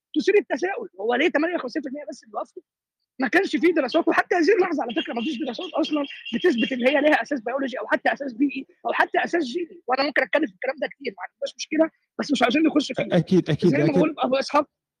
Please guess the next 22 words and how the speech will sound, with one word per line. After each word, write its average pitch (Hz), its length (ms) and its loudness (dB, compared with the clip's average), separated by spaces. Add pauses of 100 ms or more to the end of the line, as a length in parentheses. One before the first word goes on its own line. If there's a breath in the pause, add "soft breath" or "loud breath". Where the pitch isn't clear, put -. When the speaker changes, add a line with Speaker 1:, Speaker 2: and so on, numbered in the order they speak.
(140)
Speaker 2:
يس، 143 260 -4
يا 139 100 2
Speaker 1:
أبو 127 80 0
Speaker 2:
سعد 156 120 2
Speaker 1:
إسحاق، 151 180 0
Speaker 2:
الدين، 220 140 4
Speaker 1:
معلش، 233 240 -2
Speaker 2:
روح 185 200 2
Speaker 1:
بس - 180 -18
كلمة، 269 260 2
كلمة - 80 2
Speaker 2:
نشرين 269 140 2 (200)
Speaker 1:
أخيرة 208 60 0
بس، - 60 -2
Speaker 2:
مقال. 214 180 0
Speaker 1:
أبو 240 160 0
Speaker 2:
يس، 240 80 -2
Speaker 1:
إسحاق. 330 260 0
Speaker 2:
أكيد. 151 240 -2 (440)
Speaker 1:
أنا، 247 120 2
Speaker 2:
تفضل. 220 120 -2
Speaker 1:
أنا، 247 100 -2